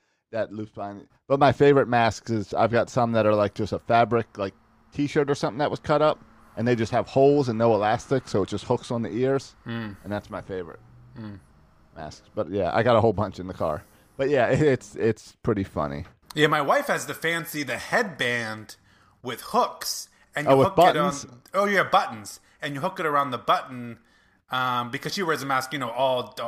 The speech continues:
Speaker 2: for twelve
Speaker 1: Now,
Speaker 2: hours straight, and that
Speaker 1: when
Speaker 2: makes,
Speaker 1: she's
Speaker 2: I guess, less, you know.
Speaker 1: When
Speaker 2: Um,
Speaker 1: she's at work, does she
Speaker 2: Yeah.
Speaker 1: have the face shield also?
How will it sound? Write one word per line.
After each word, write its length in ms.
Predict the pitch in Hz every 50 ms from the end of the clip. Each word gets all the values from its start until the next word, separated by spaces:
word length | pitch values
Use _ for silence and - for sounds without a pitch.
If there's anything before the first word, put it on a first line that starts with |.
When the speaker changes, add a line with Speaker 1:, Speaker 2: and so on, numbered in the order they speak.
| 120 123
Speaker 2:
for 80 | - 123
twelve 200 | - - 139 147 143
Speaker 1:
Now, 80 | 131
Speaker 2:
hours 120 | 113 110 -
straight, 320 | - - 185 185 143 110 - - _ _ _ _ _ -
and 120 | 131 127 135
that 120 | 139 131
Speaker 1:
when 80 | 135 139
Speaker 2:
makes, 100 | 135 -
Speaker 1:
she's 240 | 196 190 165 147 - - _ _ _ _ -
Speaker 2:
I 80 | 131
guess, 180 | 123 127 123 -
less, 320 | 131 131 131 127 - - - _ _ _
you 100 | - 131
know. 140 | 127 120 110 - _ _ _ _ _ _ - 98 98 - - - - - _ _ _ - - _ _ _
Speaker 1:
When 140 | - 143 135
Speaker 2:
Um, 60 | 135
Speaker 1:
she's 160 | 135 202 214 202
at 140 | 185 151 -
work, 360 | 120 135 160 170 165 - -
does 180 | - 127 120 120
she 80 | 135 147
Speaker 2:
Yeah. 40 |
Speaker 1:
have 100 | 139 123
the 80 | 104 113
face 300 | - - - 143 147 139
shield 340 | - - 151 147 143 135 120
also? 420 | 120 123 135 - - 143 143 143